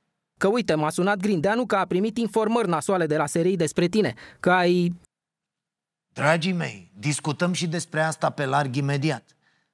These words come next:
Speaker 2: Dar dacă ăla acolo nu mânca borș în discuția aia, Grindeanu ar face bine să-și exerseze talentele culinare pentru când va ieși. Cum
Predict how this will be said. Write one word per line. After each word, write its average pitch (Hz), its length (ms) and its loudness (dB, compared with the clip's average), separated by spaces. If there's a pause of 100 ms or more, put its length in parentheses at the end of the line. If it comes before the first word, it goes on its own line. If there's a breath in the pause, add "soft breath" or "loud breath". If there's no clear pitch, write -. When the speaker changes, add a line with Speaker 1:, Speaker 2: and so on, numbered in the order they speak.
Speaker 2:
Dar 139 220 2
dacă 151 540 0
ăla 220 280 2
acolo 165 500 -4
nu 139 160 0
mânca 175 460 2
borș 120 720 -4
în 131 180 -2
discuția 127 680 0
aia, 104 320 -4 (760)
Grindeanu 202 1040 0 (580)
ar 170 180 2
face 220 360 0
bine 214 280 0
să-și 214 280 -2
exerseze 208 640 -2
talentele 208 560 0
culinare 190 840 -2 (440)
pentru 170 800 0 (680)
când 170 220 -2
va 175 140 0
ieși. 175 460 -2 (2000)
Cum 359 160 0